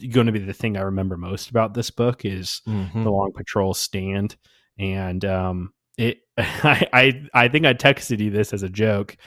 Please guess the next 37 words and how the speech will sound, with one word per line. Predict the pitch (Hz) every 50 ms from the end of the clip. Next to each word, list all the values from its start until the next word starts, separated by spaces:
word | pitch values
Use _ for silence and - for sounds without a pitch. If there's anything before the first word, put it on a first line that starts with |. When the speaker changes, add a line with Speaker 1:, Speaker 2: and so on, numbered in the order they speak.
| - - - - - _ -
Speaker 1:
that | 117 120
we | 131 131
should | 123 - 131 117
change | - - 151 151 147 139 -
the | - 131
name | 127 127 127 127 123 117 117
to | 120 104
Hares | 95 - 113 117 117 113 104 104
and | 101 101
Hardbacks | 110 113 110 101 95 98 95 90 92 - - - - -
after, | - 104 98 120 - 185 180 - 214 196 - 98 - - _ _ - -
Speaker 2:
<laughs> | - - - -
Speaker 1:
after | - 117 110 104 101 - 113 107
this, | 98 104 101 98 95 - - - - 117 107 -
this, | - 101 104 98 95 - - -
uh, | 95 95 92 92 90 92 87 - -
um, | 107 101 98 92 90 87 85 82 87 - _ _
this | - 104 - -
moment. | 104 98 98 98 95 92 90 85 -
It's | - 113 117 110 - 117
really | 123 147 160 165 160 139 117
impactful. | 107 - - 110 104 107 - - 107 104 104
And, | 101 101 - _ _ _ _ _ _ _
um, | 107 101 101 98 107
this | 147 196
is | 208
one | 175 143 131
that | 117 113
I |
really | 104 98 107 113 110 104
encourage | 98 95 - - 107 104 101
anyone | 104 101 101 98 98 95
to | 101
read. | 98 95 95 95 92 - -
Like, | 110 101 98 101
if | 98 - -
you, | 120 120 120 113 107 98